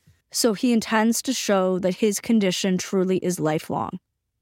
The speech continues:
that he's not applying because he's in a temporary situation of depression. But even though he wants maid for himself, he's concerned that some other maid applicants will be approved when they don't actually have a serious,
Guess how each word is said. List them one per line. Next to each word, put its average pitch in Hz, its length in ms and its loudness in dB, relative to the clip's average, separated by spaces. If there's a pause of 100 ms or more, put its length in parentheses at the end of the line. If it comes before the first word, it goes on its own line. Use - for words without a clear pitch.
(340)
that 208 180 0
he's 208 160 0
not 202 220 4
applying 196 580 2
because 196 300 -2
he's 196 140 -2
in 190 100 0
a 180 60 0
temporary 202 640 0
situation 190 720 -2
of 175 40 0
depression. 160 560 -4 (920)
But 220 160 2
even 226 240 2
though 254 100 2
he 262 200 0
wants 214 360 0
maid 196 280 2
for 202 140 -2
himself, 190 720 -2 (640)
he's 233 240 0
concerned 208 600 2
that 180 120 2
some 226 320 2
other 208 240 2
maid 196 360 2
applicants 175 680 -2 (260)
will 208 160 2
be 226 160 2
approved 190 500 0
when 196 140 0
they 190 140 4
don't 190 320 0
actually 208 460 0
have 196 240 0
a 180 60 -2
serious, 202 760 0